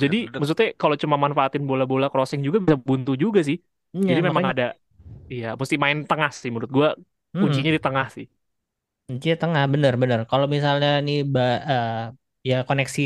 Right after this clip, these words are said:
Speaker 3: ketika main ini Barella, Brozovic, Calhanoglu berjalan dengan, dengan baik ya. Maksudnya rotasinya oke
Speaker 1: Hmm.
Speaker 3: gitu. Jadi merepotkan si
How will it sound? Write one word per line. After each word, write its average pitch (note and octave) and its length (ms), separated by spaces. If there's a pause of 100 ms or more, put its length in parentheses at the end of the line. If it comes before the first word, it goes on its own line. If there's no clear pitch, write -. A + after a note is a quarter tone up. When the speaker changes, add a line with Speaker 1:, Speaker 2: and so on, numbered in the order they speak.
(140)
Speaker 3:
ketika C3+ 280
main C3 180
ini D#3 160
Barella, A#2+ 340 (140)
Brozovic, B2 540 (500)
Calhanoglu B2+ 440 (120)
berjalan A#2 280 (340)
dengan, B2+ 180 (200)
dengan A#2 240
baik E3+ 160 (100)
ya. B2+ 120
Maksudnya C3+ 340
rotasinya B2 520 (760)
oke D#3 220
Speaker 1:
Hmm. C#3+ 160
Speaker 3:
gitu. C3+ 140 (100)
Jadi C3 120 (480)
merepotkan C#3 600
si D3 40